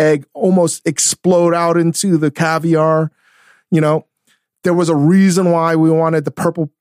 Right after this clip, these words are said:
vinegar as well, because that was an homage to the very French technique of red wine braised eggs. There are many classic, that dish is an, uh, uh, uh, an homage to a variety of dishes and flavors,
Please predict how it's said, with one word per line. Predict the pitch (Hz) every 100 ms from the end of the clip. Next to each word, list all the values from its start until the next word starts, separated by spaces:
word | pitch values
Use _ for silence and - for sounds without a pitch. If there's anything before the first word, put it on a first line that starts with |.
| -
vinegar | 170 160 160 165 160 156 _ _ -
as | 139
well, | 147 165 175
because | 170 151 - 139
that | 147 156
was | 143
an | 139
homage | 139 156 151 160 160 -
to | 151
the | 135
very | 147 139
French | 135 - 156 156
technique | - 151 160 156 156
of | 139 120
red | 131 151
wine | 139 143 147 151
braised | 143 143 127 160
eggs. | 165 160 147 - _ _ _ _ _ _ 160
There | 147
are |
many | 160 180
classic, | - 175 165 - _ _
that | 202 269
dish | 285 -
is | 202
an, | 170
uh, | 170 -
uh, | 160 135 -
uh, | 160 139 - -
an | 165
homage | 165 180 -
to | 156 135 - 160
a |
variety | 135 139 160 180 160 135
of | 117
dishes | 151 147 - 151 - _
and | 147 127
flavors, | - - 156 165 165 113 -